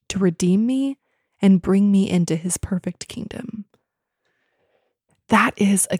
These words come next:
gift. And so today, as we fight to live as faithful disciples of Jesus, let us not forget the reminder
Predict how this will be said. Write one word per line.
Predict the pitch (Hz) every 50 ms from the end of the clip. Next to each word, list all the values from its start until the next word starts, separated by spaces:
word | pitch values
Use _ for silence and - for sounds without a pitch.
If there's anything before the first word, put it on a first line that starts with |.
| - _
gift. | - 196 - 208 - - - _ - - _ _ _ _ _ _ _ _ _ _ _ - - - -
And | 220 226 220
so | - - 226
today, | 226 - 226 180 165 147 - 196 190 - _ _ _ _ _ _ _ _ _ _ _
as | 202 202 214 196
we | 208 233 254 294
fight | 285 - - 214 190 175 151 -
to | - -
live | 190 185 190 190 190 -
as | - 170 180 - -
faithful | - 214 214 226 220 - 233 226
disciples | 190 208 - - 208 196 - 185 185 170
of | 180
Jesus, | 170 - - - - - - 202 - - - - - _ _ _ _ _ _ - - - _ _
let | 233 240 269
us | 269 247
not | 226 208 214 220 240 247 -
forget | - 226 214 190 220 226 -
the | - 220
reminder | 202 208 185 175 175 175 175 180 185 208 220 247 262 269 269 269 262